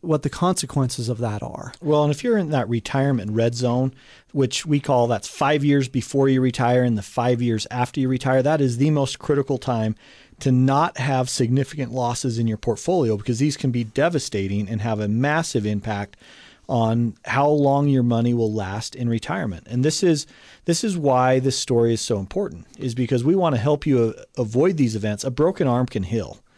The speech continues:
Speaker 2: Right? That was a, that was a very short-term thing. And
Speaker 1: But it
Speaker 2: markets will go up and down.
Speaker 1: But if you, but if you are not prepared and you, you are all of a sudden taking,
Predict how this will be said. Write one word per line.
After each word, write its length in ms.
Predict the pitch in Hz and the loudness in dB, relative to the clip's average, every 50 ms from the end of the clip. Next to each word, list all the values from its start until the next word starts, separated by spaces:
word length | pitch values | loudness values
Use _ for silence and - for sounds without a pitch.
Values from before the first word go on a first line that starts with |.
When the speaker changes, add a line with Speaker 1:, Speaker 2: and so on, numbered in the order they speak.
| _ _ - - - _ _ | _ _ -20 -20 -20 _ _
Speaker 2:
Right? 280 | - 110 110 127 127 117 | -2 0 2 2 0 2
That 160 | 139 139 135 | 0 2 2
was 160 | 135 135 117 | 2 2 0
a, 80 | 123 107 | 0 0
that 140 | 123 143 139 | 2 2 2
was 120 | 131 117 | 4 2
a 40 | 120 | 2
very 200 | 104 120 117 113 | 2 2 2 2
short-term 680 | 107 - - - 135 127 113 - - - 120 110 107 | 0 -2 0 2 2 0 0 -2 -4 -4 -2 -2 -2
thing. 340 | 98 - 127 110 92 90 98 - | -2 -4 -6 -6 -6 -6 -6 -2
And 100 | 135 131 | -2 0
Speaker 1:
But 20 | |
it 40 | 143 | 0
Speaker 2:
markets 360 | 147 165 180 - - 135 - | 0 0 0 -2 -4 -2 -2
will 100 | 151 139 | -2 0
go 180 | 131 135 131 113 | 0 0 0 0
up 260 | - 127 135 131 - | -2 -4 -4 -2 -2
and 120 | 123 113 110 | -2 0 0
down. 360 | 107 107 110 117 139 165 156 - | 0 0 0 0 -2 -2 -4 -4
Speaker 1:
But 100 | - 156 | -2 -2
if 100 | 147 - | -2 0
you, 220 | - 180 185 185 - - | 0 0 0 0 -2 -6
but 180 | - 139 151 147 | -6 -2 0 0
if 160 | 151 - - | 0 0 0
you 240 | 180 196 202 202 - | 0 2 2 2 2
are 140 | 160 160 | 2 2
not 320 | 151 147 147 156 165 180 - | 2 2 2 2 0 -2 -2
prepared 480 | - 156 - - 165 147 135 131 131 | -4 -4 -2 0 0 2 2 2 2
and 180 | 131 135 139 143 | 2 2 2 2
you, 240 | 156 160 156 147 - | 2 2 0 -2 -4
you 320 | - 160 143 147 147 151 156 | -6 0 2 2 2 2 2
are 340 | - 151 143 139 139 139 | 2 2 2 2 2 0
all 260 | 135 - 147 147 147 156 | 0 0 0 2 2 2
of 60 | 151 | 2
a 40 | 156 | 0
sudden 320 | - - 156 139 139 139 | 0 0 -2 0 0 -2
taking, 500 | - - 151 147 - - 147 147 139 131 | -2 0 -2 -2 0 0 0 2 2 0